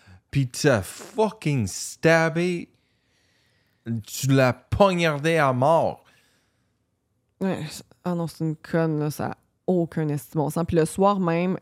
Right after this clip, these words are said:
Speaker 2: euh, elle est placée en observation
Speaker 1: Oh my God.
Speaker 2: psychiatrique.
Speaker 1: Toute, toute sa vie, toute sa vie, tu sais, elle est comme, « Oh, je veux être actrice. Oh, je veux être chanteuse. Oh, je veux être influenceuse. » C'est toutes des choses,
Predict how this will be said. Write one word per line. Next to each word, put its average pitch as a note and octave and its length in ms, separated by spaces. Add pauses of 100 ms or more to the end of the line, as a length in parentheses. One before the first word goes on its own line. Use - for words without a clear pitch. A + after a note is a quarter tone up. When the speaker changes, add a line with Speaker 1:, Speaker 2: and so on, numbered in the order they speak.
Speaker 2:
euh, C#3 300
elle D3+ 160
est C#3+ 60
placée D#3 340
en E3+ 120
observation D3+ 560
Speaker 1:
Oh - 20
my D#3 40
God. - 80
Speaker 2:
psychiatrique. D3 500
Speaker 1:
Toute, A3 340
toute C4+ 280
sa E3 280
vie, F2+ 480
toute A3 220
sa D#3 240
vie, F2+ 340 (400)
tu - 80
sais, A2 140
elle F2 260
est F2 240
comme, « E2 120 (380)
Oh, G#2 180
je F#2 120
veux F#2+ 200
être F#2 120 (140)
actrice. - 800
Oh, G#2 220
je F#2 160
veux F#2 160
être E2+ 100
chanteuse. E2+ 760
Oh, G#2 160
je - 200
veux F#2 160
être F#2 240
influenceuse. » F2+ 960 (260)
C'est - 120
toutes G3 180
des E3+ 160
choses, C3 320